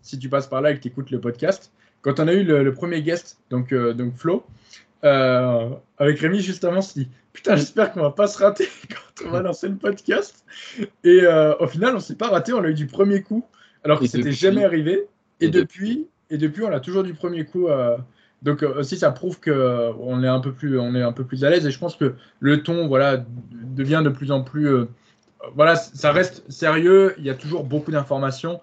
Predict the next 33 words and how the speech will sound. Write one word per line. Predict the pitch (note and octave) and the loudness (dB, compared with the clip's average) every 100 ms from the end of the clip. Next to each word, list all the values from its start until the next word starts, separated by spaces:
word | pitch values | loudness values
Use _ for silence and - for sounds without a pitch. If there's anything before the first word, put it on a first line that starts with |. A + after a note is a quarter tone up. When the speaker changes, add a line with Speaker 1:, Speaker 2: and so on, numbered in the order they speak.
| _ _ - | _ _ -6
Speaker 1:
mais, | B2+ D#3 | 0 4
euh, | D#3 C3+ | 4 4
c'est | B2+ C3 | -2 -6
donné | B2 C3+ D3+ | -4 -2 -2
peut-être | D3 C3 C#3+ B2 | -2 -4 -6 -4
de | B2 | -6
façon | B2 - C3 | -6 -6 -6
un | |
peu | B2 B2+ | -4 -6
différente | B2 C3 A#2 D3+ - | -4 -2 0 0 -2
et | |
un | G#2 | -10
peu | A2+ | -12
plus, | A2 - B2 | -12 -4 -2
un | A2 A2 | -2 -6
peu | B2 | -10
plus | B2 | -12
chill, | A#2+ D3 C3 | -8 -4 -4
un | |
peu | A#2 | -4
plus | - A#2+ | -10 -8
posé. | A#2+ A2+ G2 - _ _ - | -6 -4 -6 -12 _ _ -12
Speaker 2:
Yes. | F2 E2 - _ _ _ _ _ _ - - _ _ - | -8 -8 -10 _ _ _ _ _ _ -20 -20 _ _ 0
Speaker 1:
En | F3+ | 0
tout | G#3 | 2
cas, | G3 G#3+ A3 - _ _ _ _ | 4 4 2 -4 _ _ _ _
euh, | D#3+ D3+ D3 C#3+ C3+ | 2 6 8 8 4
on | C#3+ | -2
te | - | 0
remercie | G3+ F3 F#3+ | 0 -2 -4
une | D#3+ | -6
nouvelle | C3+ B2+ | -4 -4
fois | B2+ A#2 | -4 -6